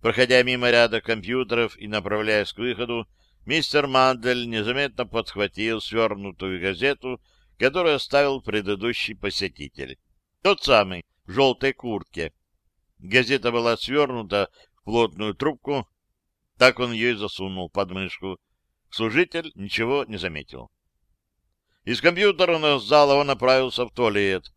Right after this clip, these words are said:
Он чувствовал себя плохо. Так плохо, как давно уже несколько лет себя не чувствовал.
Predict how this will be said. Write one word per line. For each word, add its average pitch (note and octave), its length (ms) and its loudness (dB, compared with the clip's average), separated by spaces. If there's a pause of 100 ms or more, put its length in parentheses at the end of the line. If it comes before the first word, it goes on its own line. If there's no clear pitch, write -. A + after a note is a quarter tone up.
(280)
Он B2 300 0
чувствовал A#2+ 460 -2
себя A#2 260 -2
плохо. G#2 560 -2 (400)
Так A2+ 240 4
плохо, G2 520 0
как G2+ 240 -2
давно A2 320 0
уже G#2 240 -4
несколько G#2 500 -4
лет A2+ 220 -2
себя G#2 240 -2
не G#2 120 -4
чувствовал. D#2 640 -8